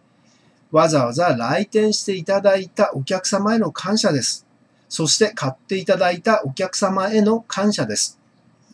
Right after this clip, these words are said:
電話は相手の表情もボディーランゲージもわかりませんが、電話をかけながら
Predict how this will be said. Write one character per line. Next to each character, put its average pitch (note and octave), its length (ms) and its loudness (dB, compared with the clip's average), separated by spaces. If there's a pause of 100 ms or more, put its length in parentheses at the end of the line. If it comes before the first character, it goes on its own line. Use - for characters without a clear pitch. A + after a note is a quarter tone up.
(440)
電 E3 260 0
話 E3 140 4
は F#3+ 220 2
相 D#3+ 200 0
手 G3 80 -4
の F3+ 60 -6 (120)
表 E3+ 200 -2
情 D#3+ 160 0
も D3 200 0
ボ C#3+ 160 2
デ D3+ 100 4
ィ D#3+ 60 4
ー D#3+ 40 2
ラ D#3 120 2
ン C#3+ 100 0
ゲ B2+ 80 0
ー A2+ 100 -6
ジ A2+ 100 -8
も D#3+ 160 -2
わ B2 140 -2
か F3 120 -6
り G3 120 -8
ま F#3+ 160 -6
せ F3+ 200 -4
ん A#2 120 -6
が、 D#3 340 -4
電 E3 220 -2
話 F#3 160 0
を D#3 80 -4
か - 140 -12
け G3+ 100 -4
な G#3+ 160 0
が E3 100 0
ら - 140 -4